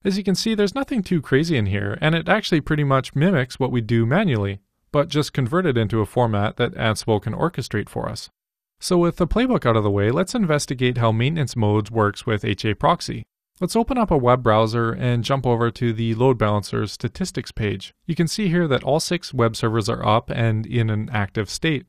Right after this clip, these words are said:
based off their color coding. Let's go back to the command line and log into the load balancer manually, where we can disable a couple web servers using the commands from our playbook, and this will hopefully give you a good feeling for how this all comes together.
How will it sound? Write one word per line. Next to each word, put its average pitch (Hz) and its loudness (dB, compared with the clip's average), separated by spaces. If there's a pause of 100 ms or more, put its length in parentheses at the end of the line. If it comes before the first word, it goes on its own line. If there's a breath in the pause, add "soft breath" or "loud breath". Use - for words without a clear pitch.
(100)
based 120 -2
off 107 0
their 107 -2
color 165 0
coding. 110 -4 (600)
Let's - -10
go 180 -4
back 208 2
to 214 -6
the 180 0
command 120 0
line 117 2
and 110 0
log 107 2
into 107 -2
the 107 0
load 101 2
balancer 98 -2
manually, 104 0 (200)
where 139 2
we 127 2
can 120 -4
disable 151 0
a 107 0
couple 104 0
web 98 0
servers 104 0
using 110 0
the 101 0
commands 95 -2
from 104 -4
our 95 0
playbook, 143 0 (200)
and 190 0
this 226 -2
will 180 4
hopefully 151 0
give 127 0
you 120 4
a 110 0
good 131 -4
feeling 127 -2
for 113 0
how 107 2
this 107 -2
all 107 2
comes 110 -6
together. 110 0